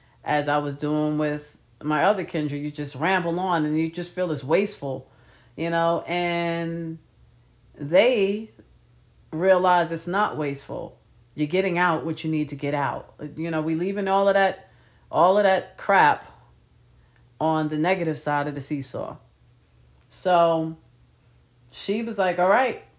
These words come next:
let's do this." So at dinner, <laughs> we did this. And, um, it was, uh, very enlightening for me.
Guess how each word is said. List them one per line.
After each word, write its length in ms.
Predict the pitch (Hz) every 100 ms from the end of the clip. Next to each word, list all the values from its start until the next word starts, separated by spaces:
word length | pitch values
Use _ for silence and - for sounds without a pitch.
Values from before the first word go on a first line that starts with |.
| _ _ _ _
let's 240 | 139 151
do 220 | - 233
this." 380 | 269 170 - - _ _ _ _ _ -
So 260 | 190 - 175
at 180 | 180 165
dinner, 440 | 214 277 202 240 - - -
<laughs> 880 | 240 - 269 - 381 - - -
we 300 | 190 190 294
did 220 | 262 294 196
this. 380 | 156 135 - -
And, 380 | 170 190 190 190
um, 720 | 175 185 190 185 180 175 175 - _ _ _ _ - _ _ _ - _ _ _ _
it 260 | - 262 -
was, 420 | 247 285 277 - -
uh, 440 | 214 208 202 196
very 480 | 175 160 208 240 262
enlightening 580 | 247 226 226 170 151 143
for 140 | 139
me. 320 | 131 104 -